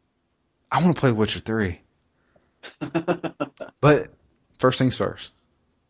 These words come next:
Speaker 1: I'm, we're gonna play, we're gonna finish Rogue Galaxy. Danganronpa two. I really wanna play that. And then Eternal Darkness.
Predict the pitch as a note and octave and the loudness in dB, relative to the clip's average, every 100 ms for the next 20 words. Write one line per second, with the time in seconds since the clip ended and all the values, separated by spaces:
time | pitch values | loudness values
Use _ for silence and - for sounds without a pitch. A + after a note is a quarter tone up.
0 | _ _ _ _ _ - G2+ A2 - - | _ _ _ _ _ -4 0 0 -4 -10
1 | F2+ G#2 A2 A2 B2 G#2+ G#2 A#2+ C3 B2+ | -8 -2 -2 2 2 4 4 0 2 2
2 | B2 B2 A#2+ A2+ E2 D#2 - F#2 - _ | 2 4 2 2 -2 -4 -8 -12 -14 _
3 | _ _ _ _ _ _ _ _ _ - | _ _ _ _ _ _ _ _ _ -2
4 | G#2 A#2 B2 A#2+ A2 A#2 G2+ F2+ E2+ _ | 2 4 4 2 0 -4 -2 -2 -4 _
5 | _ _ _ _ _ - G#2+ F#2+ F2+ G2+ | _ _ _ _ _ 2 2 2 0 -2
6 | F2+ D#2+ D2+ E2 E2+ D#2 - _ _ _ | -2 -6 -4 -4 -2 -4 -8 _ _ _
7 | _ _ _ _ _ _ _ _ _ _ | _ _ _ _ _ _ _ _ _ _
8 | _ - F2+ G2 G2+ G2+ G2 F2+ D2+ - | _ -8 -4 0 0 0 -2 -2 -4 -6
9 | E2+ - - | -14 -14 -16